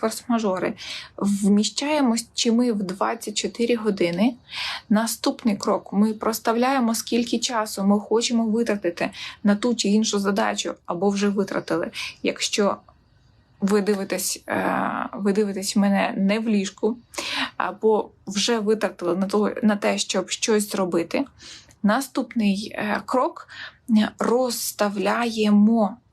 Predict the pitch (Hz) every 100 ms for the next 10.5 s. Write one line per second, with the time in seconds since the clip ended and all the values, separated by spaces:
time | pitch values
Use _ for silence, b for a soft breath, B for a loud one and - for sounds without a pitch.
0 | - 202 208 202 226 226 - 196 151 -
1 | - - _ - 262 226 214 202 - 202
2 | 196 285 302 240 233 - 208 B B -
3 | 202 220 214 262 240 - - 180 214 233
4 | 254 - 202 - 233 240 - 220 202 208
5 | 185 175 190 - 202 202 - 214 196 170
6 | - - B B B B B 196 240 208
7 | 185 - - - 190 202 285 294 262 226
8 | 247 254 226 240 208 226 240 254 214 -
9 | 196 240 220 220 214 214 214 226 208 202
10 | 180 175 226 240